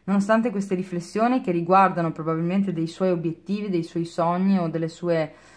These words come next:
ehm, un suo equilibrio psicofisico, ma questa persona comunque, eh, qua riemerge la strada per parecchie volte, una qui, qui,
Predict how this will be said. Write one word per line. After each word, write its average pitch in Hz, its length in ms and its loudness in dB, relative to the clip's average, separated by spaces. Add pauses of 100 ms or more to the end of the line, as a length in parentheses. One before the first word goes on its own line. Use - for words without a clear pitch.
(160)
ehm, 156 760 -4
un 175 240 -2
suo 214 200 0
equilibrio 185 640 2
psicofisico, 202 1160 0 (440)
ma 185 80 -6
questa 196 220 -2
persona 202 640 2
comunque, 180 760 0
eh, 165 180 -6
qua 170 300 4
riemerge 170 540 2
la 160 80 -4
strada 170 380 0
per 180 300 -2
parecchie 170 400 0
volte, 156 640 0 (320)
una 160 240 -6
qui, 190 320 -4
qui, 180 460 -6